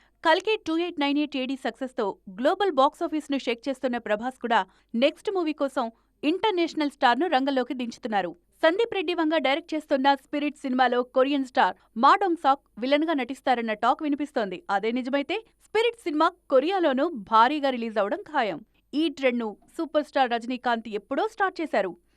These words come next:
రజనీకాంత్ హీరోగా, పారంజిత్ దర్శకత్వంలో తెరకెక్కిన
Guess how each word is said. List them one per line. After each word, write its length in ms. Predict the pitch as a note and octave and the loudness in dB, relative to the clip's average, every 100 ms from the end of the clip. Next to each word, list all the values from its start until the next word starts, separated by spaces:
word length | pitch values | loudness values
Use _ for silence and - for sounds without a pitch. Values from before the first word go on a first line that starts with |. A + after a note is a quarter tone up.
| _ - | _ -4
రజనీకాంత్ 640 | B3+ C4 D4 C#4+ C4+ B3+ | -2 -2 -4 0 0 0
హీరోగా, 400 | A#3+ A3+ A3 G#3+ B3 _ _ _ D4+ | -2 -2 2 2 0 _ _ _ 6
పారంజిత్ 480 | E4 G4+ F4+ C#4 B3+ | 6 4 -4 -2 -2
దర్శకత్వంలో 560 | B3+ D#4 D4 C#4 C4 | -2 -6 -2 0 0
తెరకెక్కిన 480 | B3+ A3+ G3+ B3 | -2 -6 -8 -4